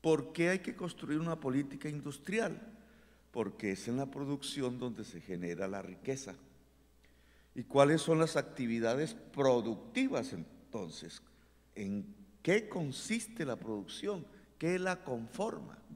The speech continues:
Cuando uno habla de producción, entonces tiene que hablar de agricultura, la transformación de las cosas. Tiene uno que hablar de agroindustria,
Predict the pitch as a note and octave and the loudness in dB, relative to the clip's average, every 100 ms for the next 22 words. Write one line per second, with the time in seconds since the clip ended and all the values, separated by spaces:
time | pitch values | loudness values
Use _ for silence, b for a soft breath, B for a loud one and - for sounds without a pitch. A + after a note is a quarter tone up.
0 | - b b b b b b b b b | -20 b b b b b b b b b
1 | F#2 G2 G2+ A2+ C3+ C3 D3 C#3 D3 D#3 | -8 -4 0 4 6 8 6 6 4 2
2 | D#3+ - F3 E3 D#3 C#3 A2 G#2+ C3+ G2+ | 2 0 0 0 0 -4 -6 -6 -6 -4
3 | F#2 G2+ - C#3 A#2 B2 D#3+ B2+ G2+ F2+ | -4 -4 -4 0 -2 -2 -6 -6 -8 -8
4 | D#2 - E2+ E2+ - - - - - - | -10 -8 -10 -10 -12 -18 -20 -20 -20 -20
5 | - _ - G#2 G#2+ - B2 A#2+ G#2+ - | -20 _ -10 -8 -8 -4 0 0 -2 -4
6 | B2+ B2 A#2 A2+ A2+ - D#3+ G3 A3 G3 | 2 2 2 0 0 -2 -2 2 2 0
7 | C#3+ G#2+ - - - - - - - - | -2 -4 -6 -10 -12 -12 -18 -18 -20 -20
8 | - - b b b b b b - F#2+ | -20 -20 b b b b b b -4 0
9 | A2 C#3 D#3+ D#3+ D3 D3 E3 E3 D#3 A#2 | 4 4 6 6 6 6 6 4 2 4
10 | G#2 F#2+ F#2 A#2 - - E2 | 2 2 0 -2 -4 -12 -14